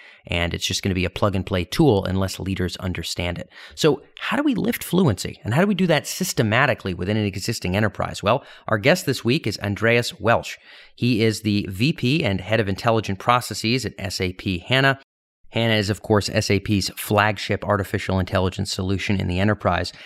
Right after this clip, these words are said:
and he previously spent three years as head of solution management for the Americas for machine learning and artificial intelligence for S A P. So no small role in the A I domain.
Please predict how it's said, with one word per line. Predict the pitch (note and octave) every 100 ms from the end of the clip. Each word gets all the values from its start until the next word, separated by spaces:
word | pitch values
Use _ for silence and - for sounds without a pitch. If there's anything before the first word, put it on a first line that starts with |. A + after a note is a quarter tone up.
| -
and | -
he | A#2
previously | - A3 A3+ F#3+ -
spent | B2 - G2+ A2 - -
three | - G2+ G2+
years | E2 F#2 A#2 E3+ - - _
as | - G2 F#2+
head | - A#2+
of | A2+
solution | - A2 G#2+ G#2 G2+ F#2
management | G#2 C#3 B2 G2 G2 G#2+
for | G2
the | F#2
Americas | G2 A#2 A#2 G2 F#2 -
for | - G2 F#2
machine | F2+ - G#2 G2
learning | G2+ F#2+
and | F#2
artificial | F#2+ F2+ G2 - F#2
intelligence | F2 G#2 G#2 F#2 F2
for | - F2
S | F2 -
A | F#2
P. | - -
So | - F2+ - - -
no | A2 A#2+
small | - B2 A#2+ G#2+
role | G#2+ G#2+ G2
in | F#2+
the | F#2+ F#2
A | F#2 F2+
I | E2+ E2+
domain. | F#2 E2+ G2+ G2+ D#2+